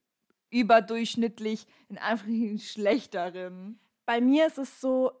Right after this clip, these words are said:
Speaker 2: es ist halt peinlich, wenn du, ihr euch schon relativ gut kennt
Speaker 1: Mhm.
Speaker 2: und wöchentlich so im Seminar trefft und
Speaker 1: Naja.
Speaker 2: dann
Speaker 1: Also, was heißt peinlich? Ist vielleicht ein bisschen unangenehm.
Speaker 2: Ja, aber so einen Namen, den spricht man einmal aus und das war's dann.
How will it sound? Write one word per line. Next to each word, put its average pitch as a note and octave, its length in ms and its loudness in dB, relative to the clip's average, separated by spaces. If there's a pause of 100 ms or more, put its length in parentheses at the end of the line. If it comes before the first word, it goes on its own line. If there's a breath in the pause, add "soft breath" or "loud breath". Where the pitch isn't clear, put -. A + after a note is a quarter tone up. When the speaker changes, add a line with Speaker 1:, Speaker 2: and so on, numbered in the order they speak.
Speaker 2:
es A3+ 100 -8
ist B3 160 -10
halt A3 200 -4
peinlich, A#3 760 -2
wenn A3+ 300 -2
du, G#3+ 80 -8
ihr B3 280 -2
euch A3+ 280 -2
schon G#3+ 220 -6 (100)
relativ A#3 420 -2
gut - 240 -12
kennt A3+ 360 -2
Speaker 1:
Mhm. A3 60 -12
Speaker 2:
und A#3 160 0
wöchentlich A#3+ 540 -2
so - 80 -6
im A3+ 400 -2
Seminar A3+ 680 0
trefft A3 420 -2 (540 loud breath)
und A#3+ 280 2
Speaker 1:
Naja. G3 160 -18
Speaker 2:
dann G#3+ 340 -8 (260)
Speaker 1:
Also, F#3+ 120 -6
was G#3 80 -4
heißt A3 200 -4
peinlich? B3 400 0
Ist A#3 200 -14
vielleicht C4+ 260 -10
ein C4 100 -16 (120)
bisschen C#4+ 360 -8
unangenehm. F3 960 -10 (280 loud breath)
Speaker 2:
Ja, C#4 240 0
aber D#4+ 160 2
so E4+ 140 -6
einen E4 200 2
Namen, D4+ 360 0
den D#4 320 -4
spricht - 280 -12
man D4 80 -6
einmal F4+ 340 -2 (100)
aus F#4 140 -2
und E4+ 100 -4
das C4 160 -10
war's F4+ 380 -2
dann. G#3+ 520 -2